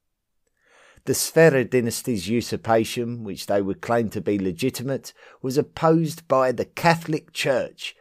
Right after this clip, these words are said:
who supported the Hardradas, and this would cause a political split in Norway which would frequently descend into battle.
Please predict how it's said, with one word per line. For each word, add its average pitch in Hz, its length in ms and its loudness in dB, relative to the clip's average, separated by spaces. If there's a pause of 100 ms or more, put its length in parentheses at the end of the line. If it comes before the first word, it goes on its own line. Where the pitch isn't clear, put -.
(140)
who 127 100 -4
supported 120 680 -2
the 80 100 -4
Hardradas, 95 1000 -2 (420)
and 117 140 -8
this 165 240 -4
would 175 180 -6
cause 110 340 0
a 92 60 -8
political 104 560 -6
split 165 540 -4
in 90 200 -2
Norway 90 460 2
which 80 320 -10
would 110 160 -8
frequently 151 760 -2
descend 92 640 -2
into 82 260 -6
battle. 82 540 -4